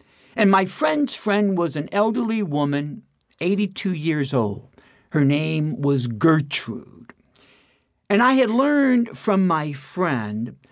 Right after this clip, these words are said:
that eighty-two-year-old Gertrude spent her entire life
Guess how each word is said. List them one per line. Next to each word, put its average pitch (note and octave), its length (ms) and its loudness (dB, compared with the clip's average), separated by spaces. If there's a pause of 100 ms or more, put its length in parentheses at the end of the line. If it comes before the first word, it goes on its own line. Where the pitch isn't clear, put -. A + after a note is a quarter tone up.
(320)
that D#3 280 -2
eighty-two-year-old F#3 2500 0 (260)
Gertrude G#2+ 920 -2 (600)
spent - 460 0
her A3+ 180 2
entire A3 680 0
life D#3+ 760 -6